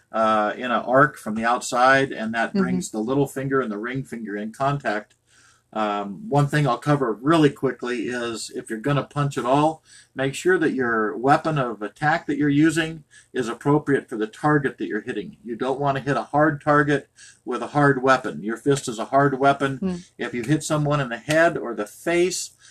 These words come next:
Speaker 1: with that fist, you're going to frequently break your hand, uh, and or cause a lot of blood flow from the person that you're hitting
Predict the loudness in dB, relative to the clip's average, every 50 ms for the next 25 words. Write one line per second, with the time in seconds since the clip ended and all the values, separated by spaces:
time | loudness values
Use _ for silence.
0 | _ _ -12 -6 -2 -2 -2 0 0 0 0 0 -2 -8 -4 0 0 2 2 0
1 | -2 -8 -10 _ _ _ _ _ _ -14 -12 -6 0 2 4 4 4 2 2 0
2 | 0 0 0 -2 -4 -8 -10 -12 -8 -2 0 0 0 0 -2 -8 -6 -6 -8 -8
3 | -8 -6 -4 0 0 0 0 -2 -6 -6 -4 -4 -4 -4 -4 -4 -2 0 0 0
4 | -2 -4 -6 -10 _ _ _ -20 _ _ _ -8 -4 -4 -2 0 0 -2 -2 -2
5 | -4 -6 -10 _ _ _ _ _ _ -20 _ _ -6 -2 0 0 0 0 -2 -2
6 | -2 -2 -2 -2 -4 -6 -4 -2 0 0 0 0 -2 -6 -10 -10 -6 0 2 2
7 | 2 2 0 -4 0 2 2 2 2 2 -2 -6 -6 -4 -4 -4 -4 -6 -8 -10
8 | _ _ -20 -20 _ _ _ -8 -2 0 0 0 -2 -4 -8 -4 -2 -2 -2 -2
9 | -4 -8 -10 -8 -6 -6 -8 -6 -4 -4 -2 0 0 0 -2 -4 -10 -12